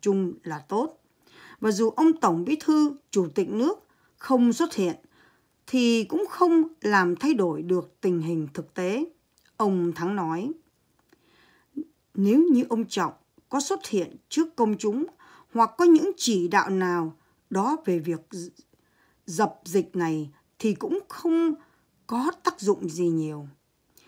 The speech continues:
Nhưng mà nó có một tác dụng là làm cho người dân cũng như là hệ thống chính quyền, họ thấy được vai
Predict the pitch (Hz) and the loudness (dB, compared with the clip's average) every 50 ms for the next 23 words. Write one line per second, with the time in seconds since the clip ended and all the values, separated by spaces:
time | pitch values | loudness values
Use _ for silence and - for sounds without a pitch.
0 | _ _ - 202 214 220 220 226 220 220 208 185 165 151 151 156 156 156 175 226 | _ _ -4 0 2 2 2 4 2 2 2 2 0 -2 -4 -6 -6 -4 -4 -4
1 | 294 320 - _ _ _ - 359 320 262 214 185 180 - - _ 320 320 - - | -4 -6 -10 _ _ _ 2 4 6 6 6 4 0 -4 -4 _ -4 -4 -2 -2
2 | 214 214 196 170 - - _ - - _ _ 196 208 208 214 214 208 214 214 208 | 0 0 0 0 -2 -8 _ -20 -20 _ _ -2 0 2 4 6 6 6 4 2
3 | 190 - - 339 311 247 202 196 196 185 185 180 254 277 285 285 294 277 - _ | 0 0 2 2 4 4 4 4 4 4 4 4 2 2 2 2 0 -2 -6 _
4 | _ _ _ _ - 240 247 269 339 320 277 269 269 269 269 262 - - 185 170 | _ _ _ _ -4 -2 2 4 6 8 8 8 6 6 2 0 -2 -2 -2 -2
5 | 165 175 175 180 170 - - 214 240 302 320 311 - 294 349 339 - 214 190 175 | -2 -4 -6 -8 -10 -8 -4 0 0 2 2 2 2 0 0 2 2 2 2 2
6 | 160 151 147 - _ _ _ _ _ _ - - 208 202 - 311 359 349 269 214 | 2 -2 -4 -8 _ _ _ _ _ _ -4 -2 -2 0 2 2 2 2 2 0
7 | - - - - 320 320 330 | -2 -2 0 2 4 4 4